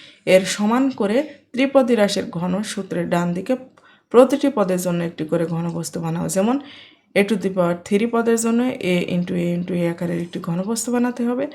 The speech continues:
three a square b পদের জন্য a into a into b আকারের তিনটি ঘনবস্তু বানাতে হবে, সিক্স এ বি সি পদের জন্য a into b into c আকারের ছয়টি ঘনবস্তু বানাতে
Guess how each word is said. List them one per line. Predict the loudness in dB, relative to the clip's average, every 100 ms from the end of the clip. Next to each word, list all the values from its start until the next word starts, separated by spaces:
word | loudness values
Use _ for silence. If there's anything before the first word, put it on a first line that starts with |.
| -12 -20 _
three | 2 6 6
a | 6 2
square | 2 2 2
b | 0
পদের | 0 0 -2
জন্য | -2 0 0
a | 0
into | -2 0 0
a | 0
into | -2 -2 -2 -6 -20 _ _ _ _ _ -4
b | 2 4 6
আকারের | 4 2 2 2
তিনটি | 0 0 0
ঘনবস্তু | -2 -2 -2 -4 -4
বানাতে | -4 -4 -2 -2
হবে, | -2 -4 -10 -20 -12 -4
সিক্স | 0 0 -2 2
এ | 2
বি | 2 0
সি | -2 -2
পদের | -2 -2 0
জন্য | 0 2
a | 0
into | 0 -4
b | -2 -2
into | -2 -2 -2
c | -2 -2 -2
আকারের | -2 -2 -2
ছয়টি | -2 -2 -2 -2
ঘনবস্তু | -2 -2 -6 -6 -8 -4
বানাতে | -4 -4 -6